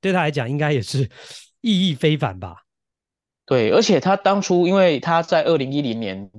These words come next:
Speaker 2: 当过欧力士的总教练嘛，
Speaker 1: 对。
Speaker 2: 然后当时就是跟欧力士的高层其实有一点不开心。
Speaker 1: 哦。
Speaker 2: 对，他觉得高层给他的支持不够，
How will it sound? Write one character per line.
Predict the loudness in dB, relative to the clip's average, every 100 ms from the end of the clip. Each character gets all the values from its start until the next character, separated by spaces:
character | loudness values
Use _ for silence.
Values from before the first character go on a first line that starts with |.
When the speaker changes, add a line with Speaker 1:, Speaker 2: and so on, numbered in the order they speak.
| -8
Speaker 2:
当 | -6 -4
过 | -4 -4
欧 | -4
力 | -6
士 | -8 -10
的 | -12 -12
总 | -12
教 | -6 -6
练 | -4 -8
嘛， | -12 -20 _ _
Speaker 1:
对。 | -4 0
Speaker 2:
然 | 2
后 |
当 | 4 2
时 | 2 0
就 | 0
是 | 0 0
跟 | 0 2
欧 | 2
力 | 2
士 | 0 -2
的 | -2
高 | 0 -2
层 | -2 -8
其 | -10 -12
实 | -8
有 | -6 -6
一 |
点 | -6 -8
不 | -8
开 | -8 -8
心。 | -10 -12 -12 -12
Speaker 1:
哦。 | -8 -6 -4 -8 -12 -16 -16 -4
Speaker 2:
对， | -2 -4 _ _ _
他 | -2
觉 | 2
得 | 2
高 | 4 4 2
层 | 0
给 | -2 0
他 | 0
的 | 0 -2
支 | 0 -2
持 | -4 -8
不 | -10 -6
够， | -6 -6